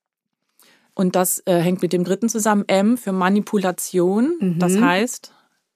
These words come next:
Speaker 1: Ausnutzung
Speaker 2: Ja.
Speaker 1: anderer. Also wie
Speaker 2: Der
Speaker 1: gesagt,
Speaker 2: Gaslighting, ja.
Speaker 1: Manipulation ist ja, ich meine, jeder Mensch manipuliert, jeder Verkäufer manipuliert. Ja, man trifft so viele Entscheidungen am Tag, ich glaub, fünfunddreißigtausend habe ich mal gelesen.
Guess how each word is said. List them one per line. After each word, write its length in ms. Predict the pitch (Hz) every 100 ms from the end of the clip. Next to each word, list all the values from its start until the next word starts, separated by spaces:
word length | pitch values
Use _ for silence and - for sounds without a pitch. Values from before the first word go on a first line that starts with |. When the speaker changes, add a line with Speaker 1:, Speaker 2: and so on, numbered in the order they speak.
| _ _
Speaker 1:
Ausnutzung 540 | 180 190 180 180 196 208
Speaker 2:
Ja. 20 | -
Speaker 1:
anderer. 220 | 170 -
Also 160 | 175 185
wie 60 |
Speaker 2:
Der 80 | 190
Speaker 1:
gesagt, 160 | 196 196
Speaker 2:
Gaslighting, 480 | 196 214 208 220
ja. 60 | 190
Speaker 1:
Manipulation 880 | 214 196 202 214 208 - 214 226 220
ist 220 | 208 -
ja, 300 | 202 185 180 - -
ich 120 | 170
meine, 160 | 180 170
jeder 220 | 175 170
Mensch 320 | 151 165 160
manipuliert, 580 | 160 160 - 156 165 -
jeder 160 | 185 185
Verkäufer 460 | 175 - 147 170
manipuliert. 720 | 160 156 151 - 160 160 165 - - _ -
Ja, 200 | 180 190
man 140 | 180
trifft 240 | - 202 175
so 300 | 180 208 214
viele 220 | 214 190
Entscheidungen 600 | 180 175 185 190 185 185
am 160 | 170 175
Tag, 340 | 190 180 185
ich 120 | 175
glaub, 240 | 180 170 -
fünfunddreißigtausend 960 | - 180 180 170 175 180 - 190 190 180
habe 120 | 170
ich 80 | 180
mal 140 | 170
gelesen. 440 | 175 170 185 202